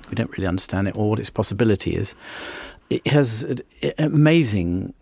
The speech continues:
de-, democratization and ability for anybody to distribute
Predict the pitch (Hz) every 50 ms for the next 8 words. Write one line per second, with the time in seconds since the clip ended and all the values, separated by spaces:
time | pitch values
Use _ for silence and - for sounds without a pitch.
0 | - 101 - 117 - - 98 127 117 113 98 - - 110 107 98 95 107 101 95
1 | - - - - 78 78 80 - - 98 98 95 90 95 117 104 104 - - 101
2 | 95 - - 110 110 107 95 101 92 85 95 92 - - - 87 101 98 - -
3 | - 104 90 92 80 76 - - -